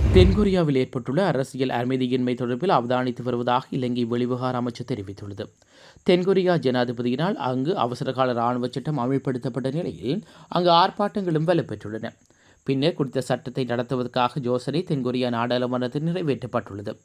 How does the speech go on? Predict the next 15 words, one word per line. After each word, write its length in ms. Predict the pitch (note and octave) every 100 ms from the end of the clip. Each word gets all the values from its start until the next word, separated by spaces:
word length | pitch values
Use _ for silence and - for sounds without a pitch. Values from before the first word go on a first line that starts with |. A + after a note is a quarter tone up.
| - _ _ - -
அதே 220 | D3 E3 A3+
நேரம், 220 | A#3 A3+
குறித்த 260 | - E3 D#3+
சட்டத்தை 380 | D3+ C#3+ D3+ D3+
தளர்த்துவதற்காக 800 | C#3 C3+ C3+ D3 D3+ D#3 D3+ D#3+
தென்கொரியா 420 | D#3+ C#3 C#3+ C#3 C3+
ஜனாதிபதியும் 720 | C3 C3 C3+ C3 C3 B2+ C#3+
அறிவித்துள்ளார். 600 | C#3+ C3 G2 - G#2+ A2 _ _ _ - -
எவ்வாறாயினும், 640 | D3 D3+ D#3 D3+ D3 D#3+ G#3
அங்கு 220 | - C3 C3
பல 140 | C3+
தொழிற்சங்கங்கள் 680 | C3 C3 C3+ C#3+ C#3 C3 D#3+
பணி 240 | D#3 C3+
புறக்கணிப்பை 560 | C3 C3+ C3+ C3+ B2+ C3+
அறிவித்ததுடன், 640 | A#2+ B2+ C3 D3+ D#3+ F2